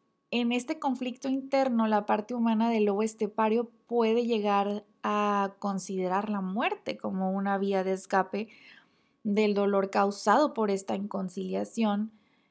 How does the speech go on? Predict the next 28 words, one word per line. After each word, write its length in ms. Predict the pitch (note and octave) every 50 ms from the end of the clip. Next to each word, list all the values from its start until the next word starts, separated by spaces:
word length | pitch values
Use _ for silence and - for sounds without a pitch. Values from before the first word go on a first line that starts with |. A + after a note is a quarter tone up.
| _ _ _ _ _ _
pero 480 | _ A3+ A3 G#3+ G#3 G#3+ G#3 G#3 G#3 G#3+
al 120 | G#3 G#3
mismo 360 | G#3 A3 A#3 A3+ A#3 A#3+ B3+ B3+
tiempo 420 | - C4 B3+ A#3+ A#3+ A3+ A3 G#3+
la 200 | G#3 A3 G#3+ G#3+
parte 340 | - A3 A3 A3 - A#3+ A#3
lobo 680 | A#3 A#3+ B3 B3 A#3+ A3 G3+ G3+ G#3 G#3+ G#3+ G#3+ - - _ _ _ _ _ _ _ _ _ _ _ _ -
resiste 960 | G3+ G#3 G#3+ G#3 G3+ G3 G3+ - A3+ A3 G#3+ A3 - - - A#3 A3+ A3 G#3+
esta 180 | G#3+ G#3+ A3+
inclinación, 840 | A3 G#3 G#3 A3+ G#3+ G3+ G3+ G3 F#3+ - - B3+ B3 A3 A#3 C4 C#4
ya 140 | G#3+ F#3+ G3+
que 80 | -
busca, 360 | G3+ F#3+ F#3+ F#3+ - G#3 G3+
pues, 140 | - - - G3+
obviamente 520 | F#3+ F#3+ G3 G3 G3 G3 F#3+ F#3 - G3+
como 220 | - - F#3+ F#3
el 100 | F#3 F3+
instinto 800 | F3+ F3+ F3+ - - - G#3 G3+ G3+ G3 G3 - G#3+ G#3 G#3 G#3 - _ _ _ _ _ _ - - _ _ _ _ _
de 140 | - A3 G#3
supervivencia 960 | G#3 A3 G#3 - - G#3 G3+ G3 G3+ G3+ G3 G3 G3 G3 F#3+ - G#3+ G3+ G3 G3
que 160 | G#3 F#3+ F#3
es 120 | F3+ -
innato 840 | - F#3+ F#3 F#3 F#3 F#3 F#3 F3+ F3+ - G3+ F#3+ F#3 F#3 F#3 F#3 - _ -
de 520 | G3 F3 F3+ F3+ F3 F3 F3 F3 F3 - -
todos 540 | - F#3+ F#3 F#3 F#3 F#3 F#3+ F#3+ F#3+ - - -
los 220 | G3 G3 F#3+ F#3
seres, 380 | F#3 - F3+ - - - - F#3
¿no? 180 | F#3 G3+ B3